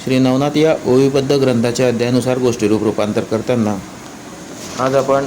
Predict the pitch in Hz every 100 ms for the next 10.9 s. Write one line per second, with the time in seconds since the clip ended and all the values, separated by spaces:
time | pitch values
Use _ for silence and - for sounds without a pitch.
0 | - - - - 120 127 131 131 127 110
1 | 120 120 110 113 110 95 92 90 - -
2 | - - - - - - - - - 117
3 | 139 139 135 147 143 131 135 131 143 139
4 | 120 117 117 120 117 117 123 101 - -
5 | - - - - - 117 123 131 151 127
6 | 123 135 135 131 143 135 - - - -
7 | - 117 143 135 127 120 120 - 123 117
8 | 151 156 135 104 113 113 117 110 92 95
9 | 87 95 - - - - - - - -
10 | 127 143 - 131 127 - 127 123